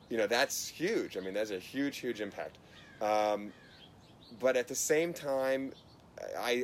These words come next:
I believe that human beings can find a way to steward resources better. And, you know, for the first time in human history, at least, we have the ability to recognize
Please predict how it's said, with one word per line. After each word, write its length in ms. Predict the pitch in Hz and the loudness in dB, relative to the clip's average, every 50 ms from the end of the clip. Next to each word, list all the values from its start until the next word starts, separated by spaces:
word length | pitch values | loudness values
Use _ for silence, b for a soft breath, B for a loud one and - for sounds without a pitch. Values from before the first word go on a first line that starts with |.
| - | 0
I 160 | 117 120 120 120 | 0 0 0 0
believe 480 | 120 117 123 120 120 120 120 120 120 | 2 0 0 2 2 0 0 0 0
that 160 | 117 117 113 | 0 0 0
human 340 | 117 117 120 117 120 117 113 | 0 -4 -6 -4 -4 -4 -4
beings 400 | 113 117 117 117 113 117 113 - | -2 -2 0 0 0 -2 -2 -6
can 200 | - - 113 110 | -6 -6 -6 -6
find 380 | - - - 110 113 117 120 117 | -6 -6 -4 -2 -2 0 0 0
a 40 | 113 | 2
way 140 | 113 113 | 2 2
to 80 | 107 107 | 0 -2
steward 440 | - - - - 123 117 117 113 107 | -4 -6 -4 -2 0 2 2 2 0
resources 600 | 113 113 113 - 110 107 107 - - 107 101 - - - - 90 - - | -2 -4 -4 -2 -2 -4 -4 -4 -6 -8 -10 -10 -12 -16 -18 -18 -8 -4
better. 360 | 110 107 110 127 156 190 208 B B B B B B - - - | 0 2 4 4 4 4 2 B B B B B B -20 -10 -6
And, 400 | 110 110 107 107 107 110 104 101 - 110 107 | -2 0 0 0 0 -2 -4 -10 -12 -8 -4
you 60 | 110 | 0
know, 160 | 107 104 101 | 0 0 0
for 180 | 98 - - 113 | -2 -6 -4 -4
the 80 | 113 | -4
first 480 | 107 - - 123 131 135 - - - - | -4 0 2 4 4 4 2 -2 -8 -8
time 380 | 127 120 120 120 123 135 139 | -4 -2 0 0 0 0 0
in 80 | 123 110 | -2 -4
human 300 | 107 120 113 113 113 110 | -4 -4 -4 -4 -4 -4
history, 500 | 107 117 123 - - 139 139 151 151 151 | -2 -4 -4 -4 -4 -4 -2 0 0 0
at 80 | 139 - | 0 0
least, 260 | 151 151 147 - - | -2 -4 -6 -6 -8
we 120 | 123 123 | -6 -6
have 200 | 113 110 104 104 104 | -4 -2 -4 -4 -4
the 120 | 107 104 | -4 -4
ability 380 | 101 101 117 117 117 113 113 110 | -2 0 2 2 2 2 0 -4
to 160 | - 107 95 | -6 -6 -4
recognize 720 | 87 101 107 - 131 123 123 123 120 120 120 123 123 117 | -2 -2 -2 -2 -4 -6 -6 -4 -2 -2 0 0 -2 -2